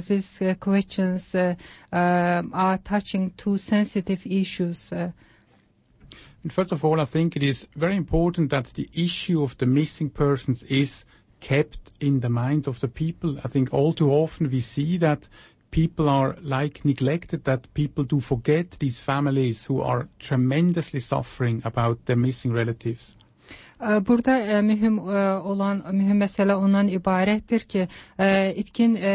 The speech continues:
Speaker 1: şəxs həmişə, həmişə onun ailəsinin, ə, fikrində, ə, olur və yadından çıxmır. Ancaq, ə, ola bilsin ki, bu, ə,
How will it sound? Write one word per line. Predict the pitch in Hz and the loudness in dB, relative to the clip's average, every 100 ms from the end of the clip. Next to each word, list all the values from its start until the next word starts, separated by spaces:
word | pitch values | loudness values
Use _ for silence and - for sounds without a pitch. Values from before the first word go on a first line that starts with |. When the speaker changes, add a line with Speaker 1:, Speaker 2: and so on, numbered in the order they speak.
| 190 | 0
Speaker 1:
şəxs | - 214 214 - | 0 -2 -2 0
həmişə, | 214 202 - 202 202 185 190 | 0 0 -2 -2 -2 -2 0
həmişə | 214 202 214 | 0 0 0
onun | 185 196 202 | 2 4 4
ailəsinin, | 180 185 185 190 - 202 202 196 - - | 2 2 2 0 0 2 2 0 -8 -2
ə, | 190 190 185 | 2 2 2
fikrində, | - - 202 196 185 202 208 | -4 -2 2 4 4 2 2
ə, | 190 | 0
olur | 185 185 185 190 202 220 | 0 0 0 0 0 0
və | 196 202 | -2 -2
yadından | 190 190 190 196 208 202 | 0 0 2 2 2 0
çıxmır. | - 196 190 175 | -2 0 0 0
Ancaq, | 190 208 214 226 | 2 2 2 0
ə, | - - - 196 196 | -4 -20 -6 0 0
ola | 190 214 233 | 0 0 0
bilsin | 220 208 - 220 | 0 -4 0 -2
ki, | 214 202 | -2 -4
bu, | 190 202 | -2 -2
ə, | 170 190 185 180 | 0 0 0 0